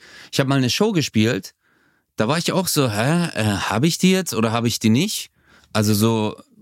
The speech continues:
weißt du, wo du sagst, „Boah, Killerabend“, äh, und dann ist mir aufgefallen, dass meine Energie, dann hab ich so mir überlegt, „Wie bin ich denn auf die Bühne gekommen?“ Also wie hab ich mich direkt danach verhalten? Oder ich hab mal eine Show aufgenommen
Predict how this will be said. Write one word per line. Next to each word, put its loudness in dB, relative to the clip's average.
weißt -2
du, 0
wo 2
du 0
sagst, -4
„Boah, -2
Killerabend“, 0
äh, 0
und -2
dann 0
ist -2
mir 2
aufgefallen, -2
dass -2
meine 2
Energie, 2
dann 0
hab 0
ich -2
so -2
mir 2
überlegt, 0
„Wie 2
bin 2
ich 0
denn 0
auf -2
die 0
Bühne 2
gekommen?“ -2
Also 0
wie 2
hab -2
ich -4
mich 0
direkt -2
danach -2
verhalten? 0
Oder 0
ich -2
hab 0
mal 2
eine 2
Show 0
aufgenommen 0